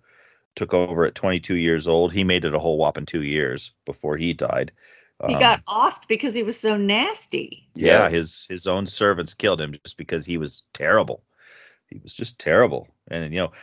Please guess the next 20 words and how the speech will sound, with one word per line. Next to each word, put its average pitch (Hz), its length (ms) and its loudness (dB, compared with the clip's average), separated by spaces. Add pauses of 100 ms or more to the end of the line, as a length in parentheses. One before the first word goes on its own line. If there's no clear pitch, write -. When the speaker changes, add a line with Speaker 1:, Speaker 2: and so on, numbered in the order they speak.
Speaker 1:
I 127 80 8
suppose 135 420 4
it 104 100 -6
probably 127 220 0
wasn't 104 260 -4
too 113 160 -8
hard 101 340 0
to 95 80 -10
look 95 200 -4
at 87 80 -4
Amon 90 300 -2
and 82 120 -10
go, 82 200 -4
"Manasseh 95 420 -2
was 139 160 -6
your," - 160 -10
oh, 90 280 2
yeah. 69 200 -10 (680)
Speaker 3:
Yeah. - 160 -2 (240)
Speaker 1:
<laughs> 185 80 6